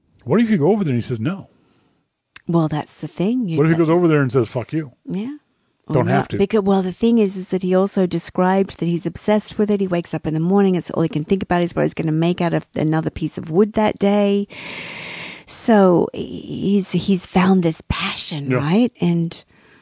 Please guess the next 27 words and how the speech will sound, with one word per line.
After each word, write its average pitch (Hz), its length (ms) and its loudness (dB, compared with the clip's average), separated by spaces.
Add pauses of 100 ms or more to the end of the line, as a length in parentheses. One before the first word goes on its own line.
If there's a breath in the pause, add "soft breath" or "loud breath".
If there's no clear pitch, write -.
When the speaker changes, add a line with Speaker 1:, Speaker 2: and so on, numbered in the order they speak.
(1120 soft breath)
Speaker 2:
yes, 185 680 -8
I'd 196 120 -4
be, 202 100 2 (100)
I 185 80 4
think 185 200 2
I'd 143 120 0
feel 151 140 2
different 202 340 0
if 185 100 -2
I 165 40 2
hadn't 156 220 0
had 151 140 0
that - 180 -4
conversation 165 760 0
with 156 140 -4
him. 196 240 -4 (1400 soft breath)
Hard 165 220 -4
to 185 60 0
figure 226 300 -2
Speaker 1:
What 269 60 0
are, 285 40 0
Speaker 2:
out. 262 280 0
Speaker 1:
what 131 100 0
are - 20 2
we 147 80 0
gonna 151 140 0
do? 233 220 -2